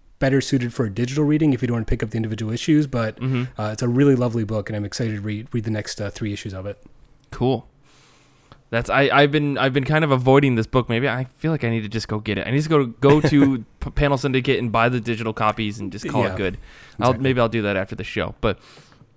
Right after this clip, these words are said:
Speaker 2: let's see, for me, I, I only, I read a bunch of books, but I really only wanna talk about one. Uh, this is the Wildstorm Michael Cray number seven.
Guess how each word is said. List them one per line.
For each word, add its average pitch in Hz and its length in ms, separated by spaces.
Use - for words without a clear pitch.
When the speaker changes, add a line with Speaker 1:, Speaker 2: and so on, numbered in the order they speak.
Speaker 2:
let's - 100
see, 165 100
for 160 140
me, 180 460
I, 147 300
I 139 160
only, 170 220
I 131 60
read 170 160
a 180 60
bunch 175 180
of 147 80
books, 160 200
but 147 120
I 139 40
really 143 180
only 139 160
wanna 131 160
talk 123 220
about 110 200
one. 117 380
Uh, 95 240
this 113 160
is 117 80
the 113 60
Wildstorm 113 720
Michael 110 340
Cray 113 380
number 107 260
seven. 127 540